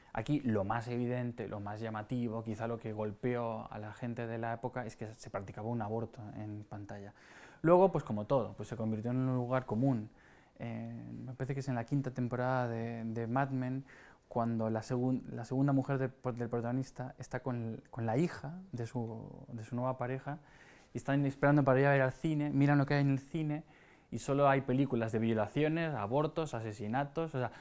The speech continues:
todo lo que antes, eh, parecía que estaba censurado, pues ahora como que era moneda corriente, ¿no? O sea que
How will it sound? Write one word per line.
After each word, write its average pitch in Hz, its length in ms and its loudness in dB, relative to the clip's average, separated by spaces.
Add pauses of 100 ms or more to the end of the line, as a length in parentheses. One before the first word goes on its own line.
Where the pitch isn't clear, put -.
(120)
todo 156 160 6
lo 160 160 6
que 143 120 4
antes, 147 440 2
eh, 120 120 -4
parecía 127 280 -2
que 131 60 -2
estaba 131 480 -2 (340)
censurado, 127 580 -2
pues 123 140 -8
ahora 113 200 0
como 117 200 -2
que 117 60 -8
era 117 100 -4
moneda 113 240 -2
corriente, 98 480 -6
¿no? 120 140 -12 (640)
O 135 80 -4
sea 147 220 6
que 110 240 -4